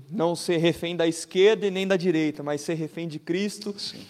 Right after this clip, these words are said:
Speaker 1: e a nossa mente está cativa, presa somente a Ele.
Speaker 2: É, e lembrando os irmãos que essa nossa fala não é uma fala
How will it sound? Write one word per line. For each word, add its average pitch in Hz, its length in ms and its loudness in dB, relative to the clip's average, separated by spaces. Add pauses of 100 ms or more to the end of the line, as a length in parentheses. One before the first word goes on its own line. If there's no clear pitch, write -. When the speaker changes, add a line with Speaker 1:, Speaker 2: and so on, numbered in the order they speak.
(100)
Speaker 1:
e 156 280 -6
a 160 80 -6
nossa 165 300 -4
mente 165 220 -6
está - 240 -4
cativa, 165 560 -4
presa 165 340 -4
somente 147 480 -4
a 156 80 4
Ele. 131 220 -2
Speaker 2:
É, 107 160 -2
e 123 80 -6
lembrando 147 420 0
os 147 120 -2
irmãos 139 500 0
que 143 80 -4
essa 135 200 -2
nossa 139 280 -2
fala 143 400 0
não 147 80 -2
é 151 60 -2
uma 160 200 -4
fala 147 800 0